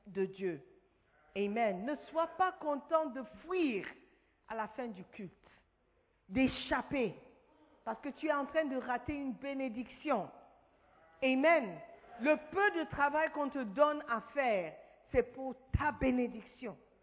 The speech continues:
Est-ce que tu crois à la parole ou non ? Est-ce que tu crois à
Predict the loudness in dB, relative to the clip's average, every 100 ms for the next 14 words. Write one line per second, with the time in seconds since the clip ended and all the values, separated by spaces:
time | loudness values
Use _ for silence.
0 | _ -20 -20 -20 -20 -20 -20 _ 4 4
1 | 2 -4 -2 -6 2 4 4 2 2 2
2 | 2 -2 -2 -6 -4 -6 -10 -20 _ _
3 | _ _ _ _ _ _ _ _ -2 -2
4 | 0 -6 -6 -8 4 8 8 4 -6 -16
5 | -10 -6